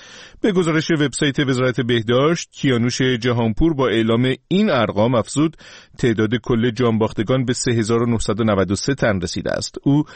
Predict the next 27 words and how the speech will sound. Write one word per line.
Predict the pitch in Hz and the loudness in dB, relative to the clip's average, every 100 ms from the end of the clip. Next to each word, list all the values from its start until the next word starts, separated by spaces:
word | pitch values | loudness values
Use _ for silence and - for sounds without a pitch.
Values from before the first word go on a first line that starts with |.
| - - - | -20 -16 -2
تعداد | 139 117 120 135 127 117 | 0 0 0 0 0 0
بهبود | 127 - 127 110 | -2 -2 -4 0
یافتگان | 120 117 - 107 175 220 | 2 0 -2 -2 0 0
را | 202 | 2
هم | 160 180 185 - - - | 2 0 -2 -8 -20 -4
حدود | 196 180 165 | 0 2 2
سی | 165 - 190 180 | 0 -2 0 2
هزار | 175 185 | 2 0
تن | 180 233 170 92 - | 0 0 -2 -4 -2
اعلام | 95 85 101 | 0 0 -2
کرد. | - - - - - - | -4 -6 -10 -20 -20 -4
آمار | 214 175 156 | 0 2 0
وزارت | 143 131 131 | 0 -2 -2
بهداشت | 123 110 104 127 170 - 147 | -2 -2 0 0 0 -2 -2
با | 139 143 | -2 -2
تردید | - 123 107 107 180 | 0 0 0 -2 -2
کارشناسان | 202 185 175 - 190 185 226 220 - - - | -2 0 0 0 -2 0 0 -2 -6 -20 -6
و | 135 175 | 0 2
ناظران | 220 180 135 143 156 | 2 -2 0 0 0
و | 139 | 0
برخی | 107 104 - | 0 0 -2
کشورها | 123 139 - 160 156 226 | -4 -4 0 0 0 0
روبرو | 185 92 87 | 0 0 -4
شده | 82 - 76 | -6 -6 -6
است. | 62 - | -6 -2
بر | 92 62 | 0 0
اساس | 82 117 | 0 0